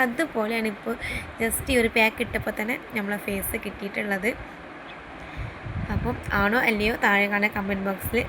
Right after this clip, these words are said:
നിങ്ങളൊന്ന് കമന്റ് ചെയ്യാം. എൻ്റെ ഫേസ് കണ്ടിട്ട് എങ്ങനെയാണെന്ന്, ആ, കമന്റ് ബോക്സിൽ കമന്റ് ചെയ്യാം കേട്ടോ. കണ്ടില്ലേ ഇത്രയും ഗ്ലോ ആയിട്ട് കിട്ടിയിട്ടുള്ളത്. അപ്പം ഇതുപോലെ ഇനി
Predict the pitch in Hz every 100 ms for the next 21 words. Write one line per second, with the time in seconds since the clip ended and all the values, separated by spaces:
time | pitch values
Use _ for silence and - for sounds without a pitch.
0 | - 196 196 196 196 240 - - - -
1 | - 196 202 220 214 240 - 208 208 202
2 | 202 208 196 196 - 202 202 208 214 202
3 | 208 202 214 - - - - 208 202 196
4 | 202 202 196 202 190 - 214 - 208 196
5 | 196 196 190 208 226 208 196 208 208 214
6 | 214 208 208 208 214 220 202 202 214 214
7 | 208 214 - - - - - - 196 208
8 | - 226 226 311 - 208 214 226 226